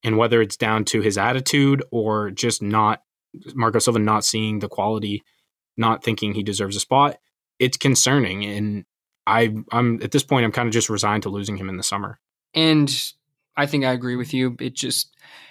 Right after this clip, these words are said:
Speaker 2: at this point in my mind, it doesn't matter. And a lot of people might think I'm ignorant for saying that, but if you can tell me with a straight face that in the next year or two, Lookman would be a better player than Richarlison or Bernard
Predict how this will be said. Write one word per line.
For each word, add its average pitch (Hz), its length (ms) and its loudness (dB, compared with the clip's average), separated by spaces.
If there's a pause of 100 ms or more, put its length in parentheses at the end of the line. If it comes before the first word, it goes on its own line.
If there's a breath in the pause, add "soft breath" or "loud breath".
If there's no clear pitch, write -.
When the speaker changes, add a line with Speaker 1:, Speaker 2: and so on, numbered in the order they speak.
Speaker 2:
at 151 140 0
this 190 160 2
point 214 280 2
in 156 80 4
my 147 200 4
mind, 151 300 4
it 117 60 -8
doesn't 131 320 0
matter. 123 380 0
And 143 100 4
a 127 40 2
lot 123 160 2
of 127 60 -2
people 123 200 0
might 120 220 -2
think 120 140 -4
I'm 117 100 -4
ignorant 123 320 -4
for 120 120 -8
saying 123 380 0
that, 127 360 -2
but 120 240 0 (420)
if 143 220 0
you 175 140 4
can 160 180 2
tell 135 320 2
me 135 180 4
with 127 140 2
a 123 60 -2
straight 131 340 0
face 123 380 -2
that 120 400 -2 (580)
in 131 160 2
the 123 60 4
next 123 340 2
year 123 320 2
or 131 40 2
two, 139 300 4
Lookman 143 720 2 (480)
would 123 160 0
be 123 180 4
a 120 100 0
better 131 320 2
player 147 640 0 (100)
than 131 160 2
Richarlison 143 920 2
or 135 220 2
Bernard 135 680 0